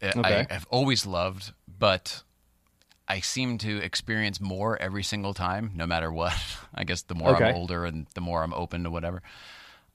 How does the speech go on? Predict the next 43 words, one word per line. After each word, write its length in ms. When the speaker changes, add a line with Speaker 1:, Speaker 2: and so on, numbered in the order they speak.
Speaker 1:
Um, 380
that's 260
just 240
simply 260
one 160
of 40
the 80
best 340
movies 380
ever. 360
<laughs> 560
I 40
Speaker 2:
Yeah. 100
Speaker 1:
just 180
love 280
it. 120
Speaker 2:
Yeah. 200
Speaker 1:
I 80
just 420
love 220
it. 100
I 80
was 180
moved 640
to 80
tears 460
in 140
some 220
points 300
'cause 140
I 40
was 140
just 180
like, 300
Dreyfuss 420
is 100
amazing 460
in 100
that, 200
in 140
that 180
<laughs> 240
movie. 400